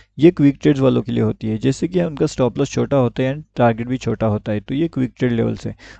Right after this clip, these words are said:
अगर यहाँ से मार्केट निकलता है तो ऊपर का साइड हमारा टारगेट मिलेगा एटीन थाउजेंड ज़ीरो थ्री फ़ाइव का, and अगर यहाँ से मार्केट निकलता है तो डाउन साइड का लेवल मिलेगा सेवनटीन थाउजेंड नाइन हंड्रेड एंड एटी का।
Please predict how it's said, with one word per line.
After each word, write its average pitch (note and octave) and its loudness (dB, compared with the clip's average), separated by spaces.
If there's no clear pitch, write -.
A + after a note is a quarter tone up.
अगर D#3 4
यहाँ D3+ 6
से F3 -2
मार्केट D3+ -2
निकलता C#3 -2
है B2+ 4
तो A#2+ -2
ऊपर A#2+ -4
का C#3 0
साइड C3+ 2
हमारा A#2 -2
टारगेट A2+ -4
मिलेगा A#2 -2
एटीन A#2 -4
थाउजेंड A2+ -2
ज़ीरो A2 -2
थ्री A2+ 0
फ़ाइव A2+ 0
का, D#3 0
and F3+ -4
अगर F3+ 0
यहाँ A#2 4
से C3 -4
मार्केट B2 -4
निकलता A#2 -4
है B2+ 0
तो D3 0
डाउन A#2 -2
साइड A#2 -6
का A#2 -2
लेवल A2+ -2
मिलेगा A2+ -2
सेवनटीन A2+ -4
थाउजेंड B2 -6
नाइन A#2+ -4
हंड्रेड A2 -4
एंड B2 -2
एटी A2 -6
का। G2 -10